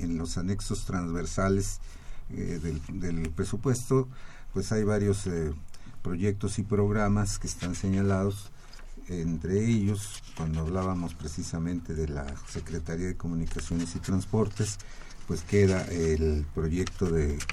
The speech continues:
varios proyectos, entre ellos el Tren México-Toluca,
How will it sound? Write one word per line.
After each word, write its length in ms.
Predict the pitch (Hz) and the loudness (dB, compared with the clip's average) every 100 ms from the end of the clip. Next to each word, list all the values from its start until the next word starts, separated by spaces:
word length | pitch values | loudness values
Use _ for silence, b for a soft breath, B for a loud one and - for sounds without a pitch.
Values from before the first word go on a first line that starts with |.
| - | 0
varios 280 | 104 101 101 | 2 2 2
proyectos, 500 | 101 101 101 - - | 2 4 2 0 0
entre 280 | 82 78 95 | 0 2 2
ellos 260 | 90 85 82 | 2 0 2
el 320 | 78 73 69 | 2 2 -2
Tren 260 | - 87 | 0 4
México-Toluca, 840 | 90 - - - - 107 113 117 | 6 6 6 6 6 6 6 4